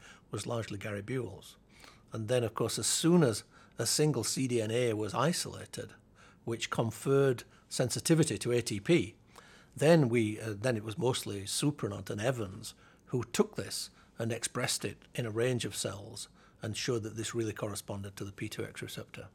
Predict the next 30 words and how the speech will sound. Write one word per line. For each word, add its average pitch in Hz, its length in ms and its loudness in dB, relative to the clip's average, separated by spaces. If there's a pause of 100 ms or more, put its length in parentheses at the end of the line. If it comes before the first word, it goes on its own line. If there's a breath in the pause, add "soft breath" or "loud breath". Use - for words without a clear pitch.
(520)
Uh, 139 80 4
we 139 120 6
didn't 156 280 6
know 156 120 8
what 143 220 6
Breck 147 260 6
was 147 120 6
up 143 200 4
to 139 220 4 (280 loud breath)
until 131 280 0
a 120 40 2
few 151 220 2
weeks - 200 4
before 135 280 2
the 123 80 0
papers 127 360 0
appeared. 117 480 0 (640 loud breath)
And 120 260 0
I 135 120 6
can't 143 320 6
remember 120 560 4
how 113 600 2
we 117 220 -2
got 113 240 -2
the 113 120 -4
intelligence, 113 540 0
but 123 180 -2
we 127 180 2
exchanged 131 560 4
manuscripts 131 760 0